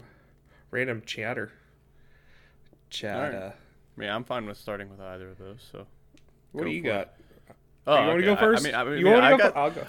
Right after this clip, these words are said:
Speaker 2: I, I got some, like, Xbox stuff. Um,
Speaker 1: I do have an Xbox One that could tie into your thing, probably.
Speaker 2: Uh,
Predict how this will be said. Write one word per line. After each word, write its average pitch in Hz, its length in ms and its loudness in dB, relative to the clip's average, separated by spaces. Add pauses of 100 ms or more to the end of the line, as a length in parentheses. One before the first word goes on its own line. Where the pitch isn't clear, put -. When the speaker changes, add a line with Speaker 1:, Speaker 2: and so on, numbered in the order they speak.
Speaker 2:
I, 139 220 4
I 151 160 4
got 220 220 0
some, 156 200 -6
like, 113 240 -4
Xbox 170 520 -4
stuff. 175 340 -6 (1120)
Um, 113 480 -6 (600)
Speaker 1:
I 143 100 -2
do 147 140 0
have 185 120 4
an 180 60 0
Xbox 143 520 -2
One 135 140 -4
that 117 80 -8
could 123 140 -18
tie 131 220 -4
into 127 160 -10
your 123 140 -10
thing, 101 260 -14
probably. 104 380 -10 (440)
Speaker 2:
Uh, 120 200 -2